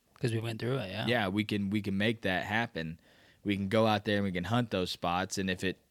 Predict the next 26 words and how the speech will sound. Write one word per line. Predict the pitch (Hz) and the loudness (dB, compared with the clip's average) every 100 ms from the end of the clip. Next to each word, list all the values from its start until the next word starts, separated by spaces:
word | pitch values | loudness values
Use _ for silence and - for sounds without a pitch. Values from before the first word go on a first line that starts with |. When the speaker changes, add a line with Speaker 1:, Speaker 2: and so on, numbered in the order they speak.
| _ - | _ -4
Speaker 2:
if | 92 | -2
it | 95 | -4
pans | - 104 110 107 | -2 0 0 0
out, | 101 123 156 | 2 2 2
we're | 98 110 | 0 0
geniuses. | 110 160 147 92 78 62 - - | 2 2 2 -2 -6 -8 -10 -8
You | 92 | -8
feel, | - 117 104 | -2 0 0
you're | 98 98 | 0 0
like, | 92 | 0
"Oh, | 120 | 0
yeah, | 123 127 | 0 0
I | 107 | 0
knew | 101 82 87 | -4 -6 -6
I | 78 | -6
was | 76 | -6
supposed | 87 78 | -8 -8
to | 73 | -8
be | 78 | -6
here. | 90 104 | -4 -4
This | 104 | -4
is | 95 | -2
all | 92 92 | 0 0
coming | - 98 | -2 -4
together." | 98 120 104 80 | 0 0 0 0
But | 95 92 | -2 -2